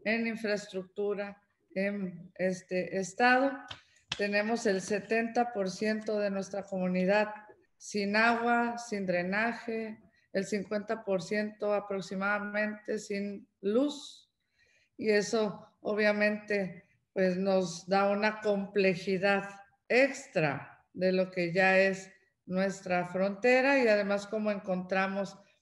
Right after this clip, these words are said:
al municipio después de más de treinta años que ha gobernado, que había gobernado la derecha en Baja California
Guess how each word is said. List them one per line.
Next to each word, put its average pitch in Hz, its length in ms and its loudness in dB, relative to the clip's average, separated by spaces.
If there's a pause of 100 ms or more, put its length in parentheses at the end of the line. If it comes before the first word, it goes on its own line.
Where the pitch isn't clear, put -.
(240)
al 190 160 0
municipio 254 880 -2 (380)
después 185 500 -2
de 170 460 -2 (340)
más 180 300 0
de 160 400 -2 (460)
treinta 208 520 2
años 202 300 -2
que 202 100 -2
ha 185 120 0
gobernado, 180 840 0
que 180 100 0
había 185 260 2
gobernado 185 540 2
la 180 180 0
derecha 170 640 -2 (340)
en 175 160 -4
Baja 180 320 -2
California 240 920 0